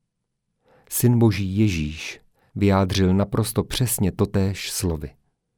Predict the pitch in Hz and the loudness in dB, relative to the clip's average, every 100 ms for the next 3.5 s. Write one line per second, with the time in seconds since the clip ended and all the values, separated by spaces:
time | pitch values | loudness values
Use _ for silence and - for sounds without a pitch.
0 | _ _ _ _ _ - 98 107 117 120 | _ _ _ _ _ -2 4 6 6 4
1 | 113 110 113 104 87 101 95 104 101 95 | 0 2 4 4 4 4 4 2 2 0
2 | 98 101 - _ 95 92 85 - - 101 | -2 -6 -16 _ -2 -2 -2 -2 0 0
3 | 101 - 82 71 | 0 0 -2 -6